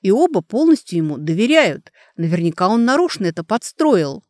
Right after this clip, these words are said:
Я взволнованно прошлась по комнате. Мысли приходили четкие и острые, ранящие, словно ножи. Я была уверена, что Мэриваль готовит какую-то каверзу.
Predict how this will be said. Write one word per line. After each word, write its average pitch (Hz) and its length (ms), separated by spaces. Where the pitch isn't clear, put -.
Я 269 220
взволнованно 302 600
прошлась 277 420
по 269 140
комнате. 165 720
Мысли 214 420
приходили 220 640
четкие 196 440
и 226 240
острые, 180 480
ранящие, 175 640
словно 185 340
ножи. 202 480
Я 254 180
была 262 240
уверена, 214 480
что - 340
Мэриваль 208 520
готовит 214 420
какую-то - 480
каверзу. 165 580